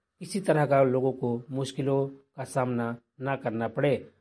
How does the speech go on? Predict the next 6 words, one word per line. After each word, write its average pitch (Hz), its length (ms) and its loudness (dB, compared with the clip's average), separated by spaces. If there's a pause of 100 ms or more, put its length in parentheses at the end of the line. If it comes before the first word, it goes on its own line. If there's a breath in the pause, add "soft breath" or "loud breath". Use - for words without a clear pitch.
(140)
अस्पताल 156 480 6
भी 135 360 0 (160)
बन 139 200 0
करके 123 460 -2 (360)
तैयार 123 340 0
है। 131 360 0